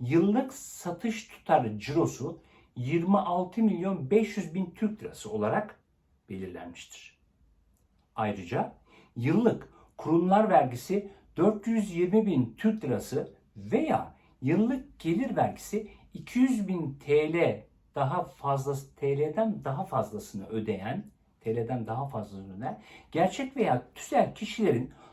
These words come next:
doksan bir bin yedi yüz yetmiş dokuz karar sayılı yönetmenin dokuz H bendi ciro bendinden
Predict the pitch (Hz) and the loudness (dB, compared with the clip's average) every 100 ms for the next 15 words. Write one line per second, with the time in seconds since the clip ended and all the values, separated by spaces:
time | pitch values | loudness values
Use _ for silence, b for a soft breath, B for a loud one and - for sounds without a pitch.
0 | - 202 - 254 269 269 214 226 240 214 | -4 -4 -2 -2 -2 -2 -2 0 -2 -2
1 | 220 196 196 - 214 202 180 - 180 208 | -2 -2 -6 -6 -8 -6 -10 -6 0 0
2 | - 143 110 110 110 110 113 131 190 B | 0 -4 -4 -2 -4 -4 -6 -6 -8 B
3 | B B 208 214 247 220 - - 208 - | B B 2 2 0 -6 -4 0 2 0
4 | - 123 101 107 113 139 214 131 107 123 | -6 -4 -4 -6 -6 0 2 2 0 0
5 | 165 160 143 117 120 - | 0 0 -2 0 0 -2